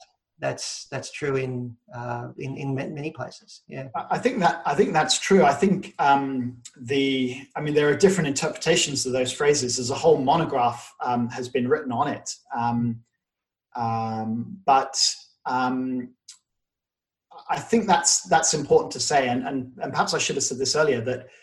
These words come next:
Speaker 2: that righteousness can be used in, in different ways. Um, you can use, um, and,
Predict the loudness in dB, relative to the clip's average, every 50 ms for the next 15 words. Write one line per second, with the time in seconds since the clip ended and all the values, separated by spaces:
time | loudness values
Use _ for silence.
0 | _ _ _ _ _ -4 -4 -4 -2 2 4 4 4 4 2 0 0 0 -2 -2
1 | 0 0 0 0 0 -2 -4 -4 -2 -2 -2 -2 -2 -2 -2 -2 -4 -6 -8 -12
2 | -6 -4 -2 -2 0 -2 -2 -4 -6 -10 -14 -10 -8 -6 -6 -6 -8 0 4 4
3 | 4 4 2 -4 -6 -2 2 4 4 4 4 0 -6 -8 -6 -6 -6 -6 -6 -10
4 | _ _ _ _ _ _ _ _ _ _ _ _ _ _ _ _ -2 0 2 2
5 | 2 0 -2 -4 -6 -6 -8 -8 -10 -14 _ _ _ _ _ _ -20 -20 _ _
6 | _ _ _ _ _ _ _ _ _ _ _ _ _ -20 -16 -12 -12 -8 -8 -8
7 | -8 -8 -8 -6 -6 -6 -2 2 4 6 8 8 8 6 4 2 0 -2 -4 -4
8 | -4 -4 -4 -4 -4 -4 -4 -6 -6 -6 -6 -4 -4 -4 -6